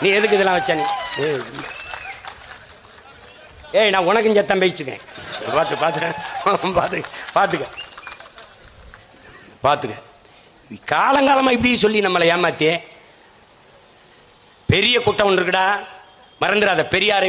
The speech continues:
போற்றுவோம்னு ஒரு கூட்டம் இருக்கு. மாபெரும் எழுச்சி மிக்க கூட்டத்தை போடுறோம். பெரியாரை போற்றுவோம். சிரிக்காத, உண்மையிலே நடத்துறேன். இந்த ஆறு மாசத்துல என் ஆட்டத்தை அவங்க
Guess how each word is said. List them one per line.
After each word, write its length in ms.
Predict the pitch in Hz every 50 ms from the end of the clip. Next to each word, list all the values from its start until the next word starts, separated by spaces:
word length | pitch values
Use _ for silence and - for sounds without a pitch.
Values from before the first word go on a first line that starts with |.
| - -
போற்றுவோம்னு 420 | 185 190 185 185 185 185 190 190
ஒரு 80 | 170 -
கூட்டம் 200 | 180 165 185 175
இருக்கு. 180 | 156 139 143 117 - - - - - - - - - - - - - - - - - - - - - - - - - - - - - - - _ _ - - - - _ _ _ _ _ _ _ _ _ _ _
மாபெரும் 520 | 120 131 151 170 202 220 220 226 226 220 208
எழுச்சி 220 | 208 202 - 208 196
மிக்க 120 | 185 190 175
கூட்டத்தை 300 | - 175 170 151 156 139 139
போடுறோம். 260 | 131 117 107 95 - - - -
பெரியாரை 400 | 151 170 170 185 180 165 160 165 156 -
போற்றுவோம். 460 | 143 139 - - 123 117 110 104 - _ _ - - - - - - - - 320 320 330 - - - - - - - - - - - - - - - - -
சிரிக்காத, 360 | 175 170 165 175 160 151 139 123 135 147
உண்மையிலே 300 | 170 175 175 175 165 156
நடத்துறேன். 360 | 147 135 - - 110 104 - - - - - - - - - - - - - - - - - - - - - - - - - - - - - - - - -
இந்த 720 | 165 160 135 - 160 156 139 - - - - - - 143 139 135 143 165
ஆறு 160 | 175 180 175 160
மாசத்துல 400 | 156 170 202 220 214 214 208 196
என் 180 | 175 156 147 151
ஆட்டத்தை 300 | 185 - - 185 185 180
அவங்க 180 | 165 156 151